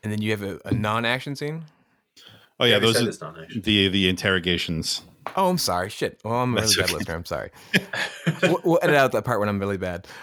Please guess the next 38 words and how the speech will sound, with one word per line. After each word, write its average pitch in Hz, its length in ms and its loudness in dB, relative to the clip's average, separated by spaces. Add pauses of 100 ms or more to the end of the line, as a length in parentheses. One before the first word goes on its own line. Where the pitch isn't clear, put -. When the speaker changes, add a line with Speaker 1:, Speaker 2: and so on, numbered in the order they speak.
(120)
Speaker 1:
Um, 127 360 4 (120)
Speaker 2:
<laughs> 113 100 -12
Speaker 1:
no, 90 140 -2
we 76 80 -8
won't. 78 160 -8 (580)
Uh, 110 420 2 (140)
<laughs> 480 120 0 (840)
Speaker 2:
It's - 140 -14
your 151 100 2
Speaker 1:
so 156 260 6
Speaker 2:
podcast. 113 240 4 (220)
Edit 117 200 4
out 117 160 6
what 107 120 0
you 110 120 2
want. 98 260 4 (180)
I'm 104 180 4
in 98 80 4
favor 90 280 4
of 85 80 2
that. 87 240 2 (240)
I 98 100 -2
did 95 40 -4
the 110 60 4
Speaker 1:
All 90 40 -4
right, 95 80 0
Speaker 2:
same 101 160 4
Speaker 1:
well. 92 100 -2
Speaker 2:
thing 92 240 2 (160)
on 95 160 2
mine. 87 240 4
Speaker 1:
Um, 123 520 0 (140)
let 147 200 -8
me 175 120 0
ask 151 120 -2
you 131 100 -2
this. - 260 -6 (380)
I, - 160 -6